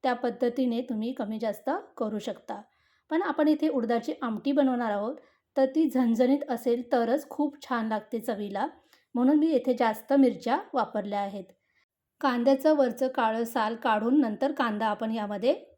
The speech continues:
घालून घेऊया. या मिक्सरच्या भांड्यामध्ये ताटामध्ये सगळं काढलेलं साहित्य मी घालून घेतलं आहे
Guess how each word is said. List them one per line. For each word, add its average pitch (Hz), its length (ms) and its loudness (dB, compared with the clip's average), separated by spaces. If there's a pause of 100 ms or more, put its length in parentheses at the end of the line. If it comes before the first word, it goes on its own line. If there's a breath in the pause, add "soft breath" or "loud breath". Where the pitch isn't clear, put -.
घालून 226 360 0
घेऊया. 208 460 -4 (1600)
या 233 200 0
मिक्सरच्या 294 480 -2
भांड्यामध्ये 226 580 -2
ताटामध्ये 220 600 -4
सगळं 220 300 -6
काढलेलं 214 520 -4
साहित्य 226 600 -8 (140)
मी 233 140 -4
घालून 208 380 -2
घेतलं 226 300 -2
आहे 196 320 -8